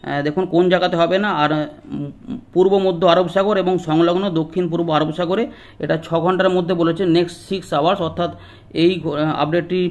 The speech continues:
প্রকাশিত হওয়ার, আহ, পরে আর কি ছ ঘন্টা। তাহলে এইটা দেখুন মোটামুটি, আহ, যে-, যেটা বলছে যে এটা সিক্স জুন, অর্থাৎ এখানে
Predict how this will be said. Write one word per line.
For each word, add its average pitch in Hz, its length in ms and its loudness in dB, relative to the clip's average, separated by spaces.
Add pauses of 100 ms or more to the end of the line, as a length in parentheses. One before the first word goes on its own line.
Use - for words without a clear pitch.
প্রকাশিত 160 460 -2
হওয়ার, 170 320 0 (280)
আহ, 143 320 -2
পরে 180 280 6
আর 165 100 4
কি 165 120 -2
ছ 160 120 -8
ঘন্টা। 165 340 0
তাহলে 165 260 0
এইটা 165 340 0
দেখুন 175 340 -2
মোটামুটি, 165 640 0 (240)
আহ, 147 280 0
যে-, 147 200 -4 (160)
যেটা 160 540 2
বলছে 165 360 0
যে 175 140 0
এটা 214 260 -2 (440)
সিক্স 165 460 -6
জুন, 180 300 2
অর্থাৎ 160 460 0
এখানে 165 420 2